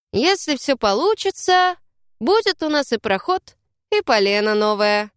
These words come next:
Мальчишка всё равно до их возвращения не дотянет". Компион хлопнул Айка по плечу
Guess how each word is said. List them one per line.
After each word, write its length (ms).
Мальчишка 500
всё 140
равно 260
до 120
их 120
возвращения 640
не 120
дотянет". 600
Компион 540
хлопнул 440
Айка 260
по 120
плечу 500